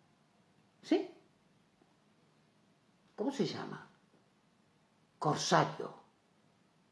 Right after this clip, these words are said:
"¿Corsario?". "Corsario". Me quedé callado.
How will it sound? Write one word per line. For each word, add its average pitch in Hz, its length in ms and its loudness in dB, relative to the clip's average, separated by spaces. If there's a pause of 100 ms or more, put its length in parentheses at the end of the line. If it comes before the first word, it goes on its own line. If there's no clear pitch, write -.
(960)
"¿Corsario?". - 640 -4 (1400)
"Corsario". - 560 2 (2250)
Me 151 120 -6
quedé 175 200 -4
callado. - 600 -6